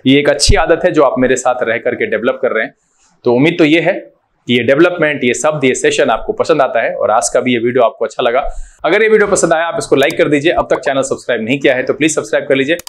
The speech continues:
Bell icon press करके notification को all पर रखिएगा ताकि यहाँ से जो video upload हो उसकी सूचना आपको मिले और कोई भी session miss ना हो। समय यहाँ से बिता लेने का, बहुत जल्द इस तरह के episode के साथ फिर आपके सामने उपस्थित होंगे। तब तक के लिए आप घर में रहिए, अपना और अपने परिवारजनों का ख्याल रखिए,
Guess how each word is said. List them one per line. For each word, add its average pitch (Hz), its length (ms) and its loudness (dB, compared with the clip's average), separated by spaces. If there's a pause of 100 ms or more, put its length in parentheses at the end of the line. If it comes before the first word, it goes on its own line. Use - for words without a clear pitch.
(240)
Bell 170 100 2
icon 202 200 -2
press 175 180 0
करके 139 240 2
notification 131 360 -2
को 123 200 4
all 120 120 -2
पर 117 80 0
रखिएगा 147 320 2
ताकि 131 300 -2
यहाँ 123 60 2
से 120 120 -8
जो 160 120 4
video 131 220 2
upload 170 260 2
हो 120 60 2
उसकी - 300 -8
सूचना 135 320 -4
आपको 110 200 -4
मिले 151 220 2 (320)
और 127 100 2
कोई 156 180 2
भी 147 120 2
session 117 380 -2 (260)
miss 117 280 -2
ना 104 60 -2
हो। 92 200 -8 (160)
समय 139 280 0
यहाँ 131 120 -2
से - 100 -12
बिता 120 140 -2
लेने 127 220 -2
का, 131 240 -6
बहुत 107 200 -4
जल्द 123 180 0
इस 113 140 -6
तरह 123 100 0
के 117 80 -2
episode 113 240 -2
के 113 100 -6
साथ 104 140 -2
फिर 147 180 0
आपके 151 180 -2
सामने 131 280 0
उपस्थित 127 260 -4
होंगे। 139 160 0 (360)
तब 180 140 0
तक 190 100 0
के 170 60 0
लिए 139 160 2
आप 120 240 -2
घर 135 180 -2
में 175 100 2
रहिए, 160 300 -2 (220)
अपना 139 220 2
और 131 60 2
अपने 123 180 2
परिवारजनों 117 440 0
का 104 100 0
ख्याल 165 280 0
रखिए, 170 440 0